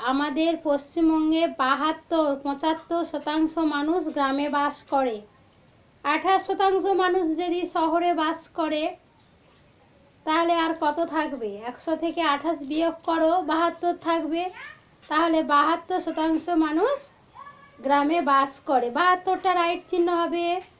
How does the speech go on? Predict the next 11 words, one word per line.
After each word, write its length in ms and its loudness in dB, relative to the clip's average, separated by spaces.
দুয়েরটা 540 0
দেখো, 420 2
রবীন্দ্রনাথ 800 4
ঠাকুর 580 0
নোবেল 480 2
পুরস্কার 640 -2
পান 420 2
গীতাঞ্জলি 840 4
খেয়া 420 2
কাব্যগ্রন্থের 840 2
জন্য। 260 -6